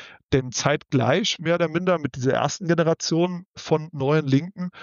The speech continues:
studiert noch eine zweite Generation an den Unis und, äh, befindet sich auch in einer ganz ähnlichen Lebenssituation. Das ist dadurch zu erklären, dass eben ganz viele Leute, die im Krieg gedient haben, ja dann eben ihr Abitur in einer Schnellphase machen, auch in Kriegsgefangenschaft gesessen haben.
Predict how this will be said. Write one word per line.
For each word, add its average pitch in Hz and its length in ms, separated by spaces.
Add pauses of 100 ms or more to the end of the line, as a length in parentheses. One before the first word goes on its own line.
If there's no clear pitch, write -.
(140)
studiert 143 520
noch 151 120
eine 139 240
zweite 160 420
Generation 127 580
an - 140
den 131 140
Unis 139 420
und, 143 420
äh, 135 120
befindet 151 340
sich - 140
auch 147 100
in 143 60
einer 131 80
ganz 147 260
ähnlichen 156 380
Lebenssituation. 139 960 (600)
Das 120 180
ist 160 160
dadurch 165 260
zu 185 140
erklären, 165 640
dass 127 180
eben 143 180
ganz 143 180
viele 147 540
Leute, 135 220
die 143 80
im 135 80
Krieg 175 200
gedient 156 320
haben, 143 200
ja 131 100
dann 131 160
eben 131 200
ihr 127 100
Abitur 185 560
in 170 60
einer 160 100
Schnellphase 156 680
machen, 156 340
auch 123 200
in 120 100
Kriegsgefangenschaft 156 800
gesessen 147 340
haben. 147 180